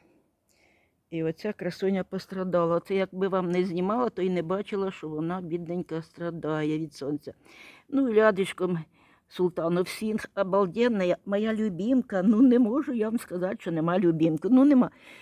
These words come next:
От та, що не любімка, там от я її зібрала зараз, друзі, виношу на, е, Святошино, на метро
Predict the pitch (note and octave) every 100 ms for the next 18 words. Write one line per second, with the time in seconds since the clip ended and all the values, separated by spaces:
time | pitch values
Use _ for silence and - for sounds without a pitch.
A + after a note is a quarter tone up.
0 | - - F3 G#3+ B3+ C4+ B3+ A#3 A3+ A3+
1 | G#3+ C#4 G#3 F#3 - A3+ G3+ G3+ G#3+ G3+
2 | G3 F3+ F#3 A3+ C#4+ A#3+ G3+ F3+ G3 F#3
3 | F#3 F#3 E3 E3+ A3 C4+ C4+ - G#3+ G3+
4 | G3+ F#3 - - - _ - F3+ F3 F#3
5 | D3 - F#3 - A#3 C#4+ - F#3 F3+ F3+
6 | F3+ - G#3 D4